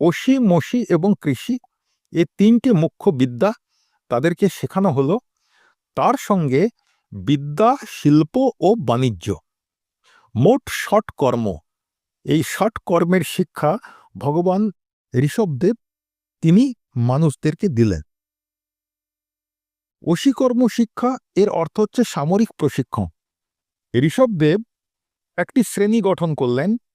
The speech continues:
যারা রাষ্ট্রকে রক্ষার দায়িত্ব পালন করবে। তিনি তাদের তলোয়ার, বল্লম, বর্শা এবং অন্যান্য অস্ত্র চালনার শিক্ষা দিলেন।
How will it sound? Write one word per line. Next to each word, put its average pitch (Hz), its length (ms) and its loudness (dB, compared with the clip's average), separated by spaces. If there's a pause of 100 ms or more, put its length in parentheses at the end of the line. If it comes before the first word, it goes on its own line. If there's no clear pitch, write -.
(560)
যারা 160 440 0
রাষ্ট্রকে 175 600 0
রক্ষার 214 440 0 (100)
দায়িত্ব 165 280 -2 (140)
পালন 147 320 0
করবে। 95 360 -4 (1080)
তিনি 180 200 2 (100)
তাদের 151 380 2 (340)
তলোয়ার, 156 560 2 (520)
বল্লম, 131 540 0 (140)
বর্শা 120 440 0 (760)
এবং 196 280 0
অন্যান্য 175 460 2 (240)
অস্ত্র - 380 -2 (160)
চালনার 165 440 2 (120)
শিক্ষা 190 360 -4 (600)
দিলেন। 123 400 0